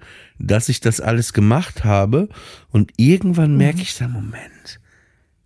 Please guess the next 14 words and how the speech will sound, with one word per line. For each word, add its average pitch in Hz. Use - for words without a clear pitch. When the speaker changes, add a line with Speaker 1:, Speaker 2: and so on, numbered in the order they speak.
Speaker 1:
das 78
hast 82
du 85
ja 78
geträumt.“ 85
Und 85
ich 87
finde 110
es 101
Speaker 2:
Mhm. 185
Speaker 1:
einfach 117
krass, -
wie 101
das, 98